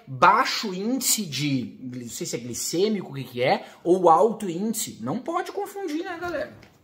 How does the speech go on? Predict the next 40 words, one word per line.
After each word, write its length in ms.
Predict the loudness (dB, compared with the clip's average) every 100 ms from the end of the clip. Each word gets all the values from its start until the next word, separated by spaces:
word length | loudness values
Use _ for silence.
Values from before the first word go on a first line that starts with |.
| -20 -20 -20 -20 -20 _
Não 180 | -8 -8
pode 320 | -4 -4 -4
confundir. 600 | -8 -12 -8 -6 -6 -8 -12 -20 -20 -6
Se 160 | 0 4
você 240 | 4 4
sabe 260 | 2 2 0
o 40 |
que 100 | -2
que 80 | 0
a 60 |
tireoide 640 | 0 4 6 8 6 2 -2
faz 400 | 0 4 4 4
e 40 |
pra 140 | 0 -4
que 140 | -4
que 80 | -4
ela 160 | -4 -2
serve, 640 | 2 2 4 2 -2 -4 -8
o 80 |
que 100 | -8
que 80 | -4
vai 120 | 0
representar 520 | 0 2 2 2 4 4
um 220 | 4 2
hipotireoidismo? 2000 | 2 2 8 8 8 2 -6 -2 2 6 8 8 6 0 -2 0 0 -2 -6 -20 _ _ _
É 100 | 0
um 240 | 2 6 8
alto 440 | 8 8 6 2
índice 360 | 2 2 0 2
de 120 | 2
alguma 260 | 4 2
coisa 300 | 2 4 2
relacionada 580 | 2 2 2 2 0 2
à, 340 | 2 4 6 4
à 60 |
tireoide 640 | 4 2 2 4 4 4
ou 40 | 2
um 140 | 2
baixo 420 | 6 6 6 0
índice? 600 | -4 -2 -2 -4 -6 -16